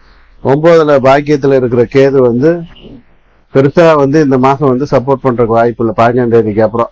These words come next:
ஏன்னா அவர் சூரியனை கிரகணப்படுத்தும் போது அந்த பாக்கியஸ்தானத்துக்கு உண்டான கெடுதல் வந்து அங்க நடக்கும். பதி-, அது அந்த பதிமூணு நாள் மட்டும்,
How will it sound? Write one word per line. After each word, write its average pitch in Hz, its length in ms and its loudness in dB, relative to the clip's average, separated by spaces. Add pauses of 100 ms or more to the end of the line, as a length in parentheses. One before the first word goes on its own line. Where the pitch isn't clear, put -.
ஏன்னா 127 180 -2
அவர் 123 200 0
சூரியனை 139 420 -2
கிரகணப்படுத்தும் 123 720 0
போது 131 220 0
அந்த 147 140 -4
பாக்கியஸ்தானத்துக்கு 123 920 -2
உண்டான 113 340 -4
கெடுதல் 123 420 -2
வந்து 117 360 -2
அங்க 117 140 -8
நடக்கும். 110 420 -4 (1700)
பதி-, 151 440 -6
அது 139 220 2
அந்த 120 260 0
பதிமூணு 151 400 0
நாள் 156 300 2
மட்டும், 131 800 -2